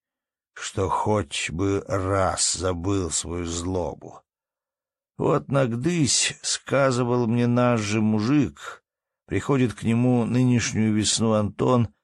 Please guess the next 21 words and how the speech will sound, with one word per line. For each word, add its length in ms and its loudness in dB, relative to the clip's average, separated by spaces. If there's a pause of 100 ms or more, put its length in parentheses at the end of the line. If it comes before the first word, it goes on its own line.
(180)
попросить 720 -2
осину, 880 -2 (520)
избенку 600 0
поправить. 880 -10 (420)
Уж 320 -4
он 180 2
ее 260 0
корил, 600 2
корил, 640 0 (340)
да 80 -2
все 320 -2
же 200 -2
припомнил, 1120 -2 (600)
а 140 -2
прич 420 -2
того 480 2 (140)
и 180 0
осины 680 0
не 280 -8
дал». 200 -14 (1400)
Вестимо, 760 0